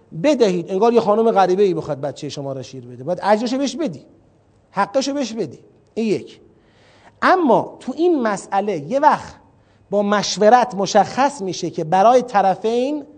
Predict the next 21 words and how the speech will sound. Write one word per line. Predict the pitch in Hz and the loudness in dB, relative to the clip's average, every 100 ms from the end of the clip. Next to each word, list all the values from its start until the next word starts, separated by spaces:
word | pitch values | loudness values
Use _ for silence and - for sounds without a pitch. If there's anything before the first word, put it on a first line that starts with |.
| _ _ _ | _ _ _
چی | - 254 | -4 4
دارد؟ | 262 262 247 | 6 6 2
این | 262 285 254 - _ _ _ - | -4 -6 -10 -20 _ _ _ -16
زحمت | 147 220 196 - 208 262 302 208 | 0 0 0 -4 -4 -4 -4 -4
و | 196 202 302 | -6 -4 -2
عسر | 349 320 - 208 | 0 0 -4 -6
دارد. | 196 175 180 175 180 175 - - _ - | -4 -2 2 2 2 -2 -8 -20 _ -6
اگر | - 392 381 - | 0 4 4 4
اینطور | 247 254 247 240 226 | -4 -6 -2 -2 -2
شد، | - 381 415 - _ - | -4 -8 -8 -14 _ 0
در | 320 | 0
اون | 330 | 0
صورت | - 285 285 - | -4 0 0 0
ایرادی | 214 240 240 | -4 -4 -4
نداره | 233 240 247 247 | -8 -6 -6 -6
که | 247 254 254 - - - | -4 -6 -6 -14 -14 -6
فسترضع | 180 196 175 220 220 151 170 143 165 | -4 -4 -4 0 0 -2 -8 -6 -4
له | 175 175 285 269 | -6 -6 -8 -2
اخری، | 247 196 180 151 - _ _ _ _ _ _ _ _ _ _ _ _ _ _ _ _ | -2 -2 -4 -4 -12 _ _ _ _ _ _ _ _ _ _ _ _ _ _ _ _
کس | 233 226 | -6 -6
دیگری | 254 202 180 240 254 226 190 | -8 -8 -2 0 2 -2 -10